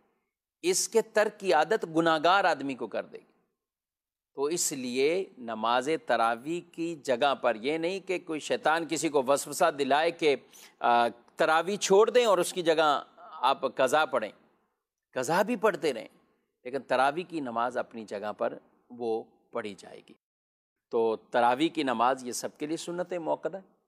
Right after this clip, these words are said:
मर्दों के लिए, औरतों के लिए, इसको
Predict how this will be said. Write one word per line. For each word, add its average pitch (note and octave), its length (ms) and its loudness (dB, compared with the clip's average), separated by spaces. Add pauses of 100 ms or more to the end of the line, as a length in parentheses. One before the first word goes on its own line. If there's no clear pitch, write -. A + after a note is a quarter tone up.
(160)
मर्दों B2 340 0
के A#2 140 -10
लिए, A2+ 160 -16 (800)
औरतों D3 360 0
के A#2+ 160 -8
लिए, G#2+ 200 -16 (720)
इसको A#2+ 460 -8